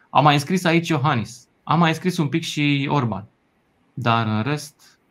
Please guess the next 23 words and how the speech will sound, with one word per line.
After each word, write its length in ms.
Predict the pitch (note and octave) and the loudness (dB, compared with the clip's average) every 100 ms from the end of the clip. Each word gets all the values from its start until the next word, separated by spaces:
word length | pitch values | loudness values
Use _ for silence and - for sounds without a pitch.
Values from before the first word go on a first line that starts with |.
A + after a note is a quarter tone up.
| _ _ _ _ _ | _ _ _ _ _
n-a 200 | - C3+ | 0 2
fost 240 | C3+ C#3 A#2 | 2 2 4
mult 220 | B2 G#2+ | 4 4
drag, 420 | A2 G2 G2 - - | 2 0 -2 -16 -8
n-a 280 | - C3+ C#3 | 0 2 2
fost 220 | C3+ B2+ | 0 0
multă 260 | A#2+ A#2 | 0 0
carismă, 520 | A2 A2 A#2+ B2 C3+ A#2+ | -2 0 0 0 -2 0
n-a 160 | B2+ | 0
fost 200 | B2+ B2 | -2 -2
multă 420 | B2 A#2+ B2 A2+ A2 | 0 0 0 -2 -2
empatie 760 | A2 A2 G#2 A#2+ A#2+ A#2+ A#2+ - - - | -2 -4 -4 -4 -2 -2 -6 -14 -20 -12
la 140 | - A#2 | -4 -2
care 220 | A#2+ A#2 | 0 2
oamenii 260 | A#2 B2 A#2 | 2 2 0
să 140 | B2 | 0
reacționeze 680 | A2+ A2 A#2+ A#2+ G#2+ A2 G#2+ | -2 -2 -2 -2 0 -2 -4
nativ 580 | A2 G#2+ G2+ - A2+ G#2+ | -2 -4 -6 -6 -6 -6
și 200 | - A#2 | -10 -12
să 140 | - | -8
zică: 240 | A2+ A#2+ A2+ | -8 -6 -4
„Da, 180 | A2+ A#2 | 0 0
mă, 200 | G#2 | -2